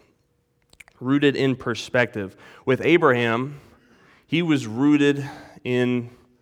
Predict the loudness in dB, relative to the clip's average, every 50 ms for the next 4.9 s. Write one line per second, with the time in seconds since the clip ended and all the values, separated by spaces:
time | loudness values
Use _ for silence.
0 | _ _ _ _ _ _ _ _ _ _ -4 -4 -4 -2 0 2 4 4 4 2
1 | 0 -4 -6 -8 -6 -2 0 2 2 0 -2 -4 -10 -14 -14 -14 -12 -12 -12 -12
2 | -12 -12 -12 -12 -14 -16 -18 -14 -10 -8 -8 -8 -8 -8 -8 -6 -6 -4 -2 -2
3 | -2 -2 -4 -6 -8 -8 -10 -12 -16 -20 -16 -14 -14 -14 -8 -6 -4 -4 -4 -4
4 | -2 -2 -2 -2 -2 -4 -8 -8 -6 -6 -4 -2 -2 -2 -2 -4 -6